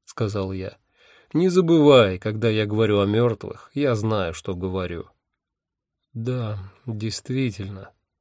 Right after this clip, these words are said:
нахмурилась она. «Ты ведь в сущности такой же стервятник, как наш Гадес». Мне не слишком понравились её слова.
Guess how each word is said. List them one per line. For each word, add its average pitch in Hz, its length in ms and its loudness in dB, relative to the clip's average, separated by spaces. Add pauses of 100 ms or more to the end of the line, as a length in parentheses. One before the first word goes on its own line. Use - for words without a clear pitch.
(120)
нахмурилась 98 720 -4
она. 101 300 -8 (600)
«Ты 170 160 0
ведь 147 180 2
в - 60 -12
сущности 143 540 -2
такой 131 380 -2
же 143 120 0
стервятник, 120 720 2
как 117 240 -6
наш 113 240 -2
Гадес». 107 640 -6 (440)
Мне 107 560 2
не 113 160 2
слишком 95 500 -6
понравились 101 760 -2
её 101 240 -4
слова. 98 520 -8